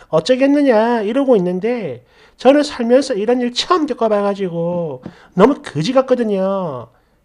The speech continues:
여러분들은 어떻게 생각하세요? 사진 첨부. 이렇게 입고 와서 찍고 갔다고 합니다.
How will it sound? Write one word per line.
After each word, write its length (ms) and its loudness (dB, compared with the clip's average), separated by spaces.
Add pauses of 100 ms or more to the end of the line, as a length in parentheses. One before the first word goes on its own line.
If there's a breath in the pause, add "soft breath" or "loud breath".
(100)
여러분들은 500 2
어떻게 280 -8
생각하세요? 720 0 (680)
사진 460 -2
첨부. 540 -4 (3500)
이렇게 360 -2
입고 220 -4
와서 540 -6 (100)
찍고 280 -6
갔다고 360 -6
합니다. 440 -14